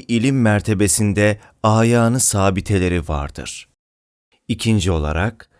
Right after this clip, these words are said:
ilmi vücutlarının örneği misal aleminden mevcuttur. Üçüncü olarak,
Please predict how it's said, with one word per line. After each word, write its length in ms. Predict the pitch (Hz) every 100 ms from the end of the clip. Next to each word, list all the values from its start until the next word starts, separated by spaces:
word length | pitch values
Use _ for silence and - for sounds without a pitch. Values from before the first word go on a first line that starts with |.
| _ -
ilmi 500 | 127 131 135 151 147
vücutlarının 800 | 107 95 120 113 107 110 113 117 -
örneği 600 | 107 104 104 104 110 107 _ -
misal 420 | 120 - 147 131
aleminden 640 | 117 110 107 107 104 101
mevcuttur. 880 | 85 76 73 80 78 - - - - _ _ _ _ _ _ _ _ _ _
Üçüncü 460 | 143 120 139 135 131
olarak, 640 | 110 82 78 107 - -